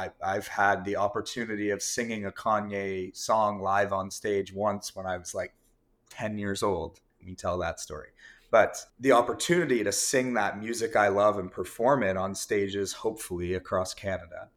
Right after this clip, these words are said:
That, w-, where I am with it is that I, we can make it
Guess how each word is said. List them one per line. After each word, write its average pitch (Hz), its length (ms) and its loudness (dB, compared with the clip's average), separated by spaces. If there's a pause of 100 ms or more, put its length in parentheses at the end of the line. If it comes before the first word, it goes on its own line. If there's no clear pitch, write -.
(260)
That, - 180 2
w-, 120 200 -2
where 117 260 8
I 113 160 8
am 117 180 6
with 113 180 -4
it 107 140 4
is 101 160 -2
that 95 440 2 (600)
I, 107 200 2
we 117 200 -4
can 107 200 -4
make 107 220 0
it 110 80 4